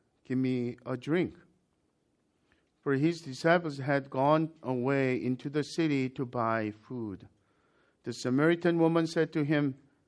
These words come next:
"How is it that you, a Jew, ask for a drink from me, a woman of Samaria?" For Jews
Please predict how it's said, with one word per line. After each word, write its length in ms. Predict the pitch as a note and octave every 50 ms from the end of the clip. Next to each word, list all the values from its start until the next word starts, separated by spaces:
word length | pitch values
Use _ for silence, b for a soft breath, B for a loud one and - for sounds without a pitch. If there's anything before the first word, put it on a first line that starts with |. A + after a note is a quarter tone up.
| _ _ _ _ _
"How 460 | _ - - - G3+ G#3+ A3+ A#3+ C4 G#3
is 260 | F#3 F#3 F3 D#3+ D#3
it 240 | D#3 D3 D3+ - -
that 220 | C#3+ C#3 B2+ B2+
you, 520 | B2 C3+ D#3+ G3 G#3+ G3+ D#3+ G#2+ F2 - - - _ _ _ _ _
a 120 | B2+ C3
Jew, 640 | B2 - - - D#3 F#3+ A3 A3 F#3 C#3 B2 D#3+ E3+ b b b b b b b b b b b _ _ _ _ _
ask 420 | - D3 E3 G3 G3+ G#3+ G#3 - - _ _ _
for 220 | - F3 F3 E3+
a 60 | E3+
drink 440 | - - D3+ D3+ E3+ F3 E3+ E3+ -
from 220 | - E3+ D#3+ E3
me, 200 | F3 G#3+ G#3+ F#3
a 280 | D#3 - C3 C#3 C3+ C3
woman 720 | A#2+ A#2 A#2+ B2+ C#3+ D#3+ F#3 G3+ G3 F#3 E3+ E3 E3 F3 -
of 320 | - C#3 C3+ C#3 C3 -
Samaria?" 680 | - - C3 C3 C3+ D3 D#3+ F3 E3 C#3 G2+ F#2 F2 F2 - _ _ _ _ _ _ _ _ _ _ _ _ _ _ _ _ _ _ _ _ _ _
For 140 | _ D3+ C#3+
Jews 720 | C3 C3 - D#3 E3 F3+ F#3 G3 G3 G3 G3 F#3 - -